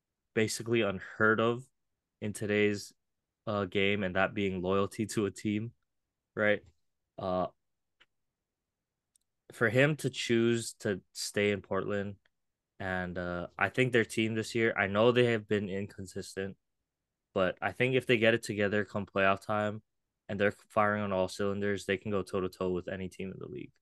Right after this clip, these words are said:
with just how their roster is created. So, uh, I'm happy for Dame. Hopefully they find some success if the Lakers don't win, of course.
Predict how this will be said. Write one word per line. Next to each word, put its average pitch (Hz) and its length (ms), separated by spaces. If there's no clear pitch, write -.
with 95 140
just 110 180
how 98 160
their 92 120
roster 92 340
is 87 100
created. 87 460
So, 90 420
uh, 92 240
I'm 90 80
happy 113 240
for 113 120
Dame. 104 360
Hopefully 113 720
they 101 140
find 98 260
some 95 220
success - 680
if - 120
the 101 100
Lakers 92 560
don't 85 140
win, 85 220
of 82 80
course. - 420